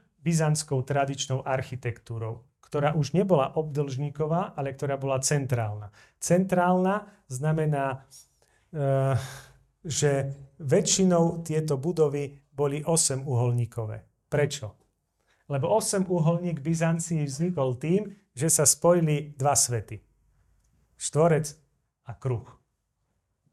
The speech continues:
Štvorec ako niečo ľudské a kruh ako niečo boské. A z toho vz-, a spojením ľudského a boského vznikne niečo úplne dokonalé na tejto zemi, to je osemuholník.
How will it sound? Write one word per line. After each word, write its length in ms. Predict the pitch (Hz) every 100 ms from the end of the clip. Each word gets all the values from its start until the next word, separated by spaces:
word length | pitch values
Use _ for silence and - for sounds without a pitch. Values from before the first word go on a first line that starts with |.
| _ _ _ _ _ _ _ _ _
Štvorec 720 | - - 160 190 185 185 - _ _
ako 220 | - 131 143
niečo 400 | 143 135 - 123
ľudské 720 | 143 - - 170 202 226 - _ _ -
a 80 | 120
kruh 400 | - 156 190 208 - _ _ _ _ _ _ -
ako 160 | 131 147
niečo 320 | 147 139 143
boské. 640 | 135 131 123 - - 107 - _
A 160 | - 123
z 40 | -
toho 240 | 185 151
vz-, 240 | 135 160 -
a 260 | - -
spojením 720 | 123 - 196 196 165 139 131 - _ 139
ľudského 560 | 185 202 - 180 160 156
a 80 | 127
boského 880 | 120 180 180 - 147 135 165 190 - _ _ _ _ _ -
vznikne 460 | 123 175 185 165 156
niečo 340 | 156 160 160
úplne 480 | 190 202 165 147 135
dokonalé 640 | 165 165 160 151 143 135
na 80 | 139
tejto 320 | 135 139 139
zemi, 320 | 127 151 147
to 80 | 135
je 80 | 131
osemuholník. 960 | 165 143 - 131 123 113 117 110 110